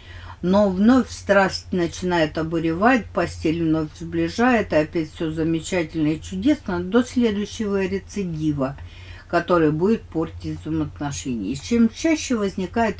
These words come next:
рецидивы, и тем меньше остаётся чувств и больше, э,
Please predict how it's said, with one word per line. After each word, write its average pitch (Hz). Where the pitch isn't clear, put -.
рецидивы, 180
и 190
тем 226
меньше 220
остаётся 175
чувств -
и 185
больше, 175
э, 147